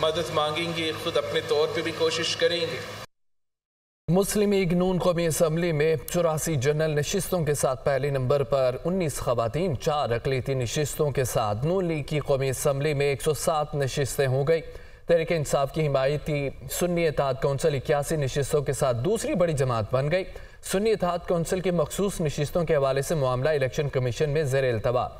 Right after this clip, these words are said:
Speaker 2: पीपल्स पार्टी कौमी असेंबली की अड़सठ नशिस्तें हासिल करने वाली तीसरी जमात। पीपल्स पार्टी ने चौवन जनरल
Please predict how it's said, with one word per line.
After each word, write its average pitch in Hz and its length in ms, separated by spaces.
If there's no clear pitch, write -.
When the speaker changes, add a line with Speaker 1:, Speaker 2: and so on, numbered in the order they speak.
Speaker 2:
पीपल्स 214 300
पार्टी 185 280
कौमी 180 260
असेंबली 165 400
की 170 120
अड़सठ 165 300
नशिस्तें 139 520
हासिल 135 300
करने 127 240
वाली 127 240
तीसरी 202 440
जमात। 123 440
पीपल्स 143 260
पार्टी 131 340
ने 160 120
चौवन 165 480
जनरल 143 460